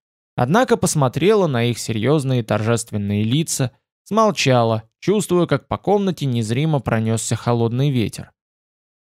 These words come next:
После завтрака мужчины вышли на балкон. Олег держал мирно спящего Барсика на руках. Тигги быстро побросала посуду в моечную машину,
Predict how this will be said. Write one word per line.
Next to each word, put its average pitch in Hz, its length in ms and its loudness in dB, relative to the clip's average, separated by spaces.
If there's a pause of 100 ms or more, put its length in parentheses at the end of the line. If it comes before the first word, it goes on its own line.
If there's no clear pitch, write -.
(200)
После 147 300 2
завтрака 147 500 0
мужчины 147 480 0
вышли 143 300 0
на 131 100 -2
балкон. 117 540 -2 (460)
Олег 175 320 4
держал 160 420 4
мирно 165 400 2
спящего 139 560 0
Барсика 131 500 0
на 127 120 2
руках. - 480 -4 (640)
Тигги 233 340 4
быстро 185 400 2
побросала 127 600 2
посуду 156 480 0
в 120 80 0
моечную 117 520 0
машину, 147 540 -2